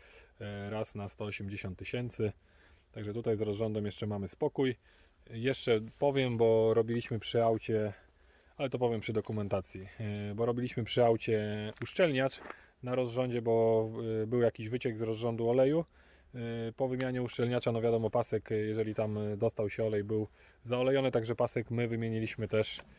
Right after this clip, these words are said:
e, także pasek jest w ogóle nowy teraz, tak, założony.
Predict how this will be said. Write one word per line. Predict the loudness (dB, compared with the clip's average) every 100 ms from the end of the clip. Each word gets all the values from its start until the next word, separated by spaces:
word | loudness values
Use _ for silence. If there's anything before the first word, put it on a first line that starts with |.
| -20 -20 -14
e, | -10 -8 -4
także | -4 0
pasek | 2 2 2 0
jest | -2
w | 0
ogóle | 6 6
nowy | 6 4 0
teraz, | -8 -10 -10
tak, | -10 -6
założony. | -4 -2 -2 0 -2